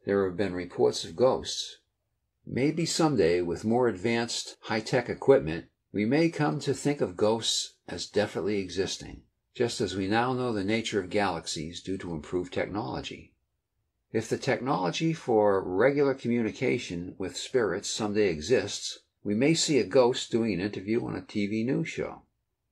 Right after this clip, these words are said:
So it's not really all that mysterious that ghosts might exist. We give a high score, an eight, to the probability of the existence of ghosts.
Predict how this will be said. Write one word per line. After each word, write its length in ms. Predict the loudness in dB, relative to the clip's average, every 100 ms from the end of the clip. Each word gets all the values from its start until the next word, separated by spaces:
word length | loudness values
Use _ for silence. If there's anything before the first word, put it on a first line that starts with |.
| _
So 140 | 0 2
it's 140 | 2
not 180 | 0 2
really 240 | 2 4
all 260 | 4 4 4
that 180 | 2 0
mysterious 760 | -4 -2 2 2 2 -2 -4
that 220 | -6 -6
ghosts 320 | -2 -2 -2 -6
might 240 | -4 -4
exist. 640 | -4 -2 -2 -2 -8 -12 _ _ _ _ _ -8
We 120 | 2
give 180 | 2 2
a 60 |
high 320 | -4 -2 2
score, 800 | 2 0 4 8 8 6 2 -8 _ _
an 160 | -8 -4
eight, 460 | 2 2 2 -6 -20 _ _ -10
to 80 |
the 80 | -10
probability 760 | -2 2 2 2 2 2 2 2
of 120 | 0
the 60 | -4
existence 560 | -6 -8 -6 -8 -8
of 120 | -8 -4
ghosts. 580 | -2 -2 -6 -10 -12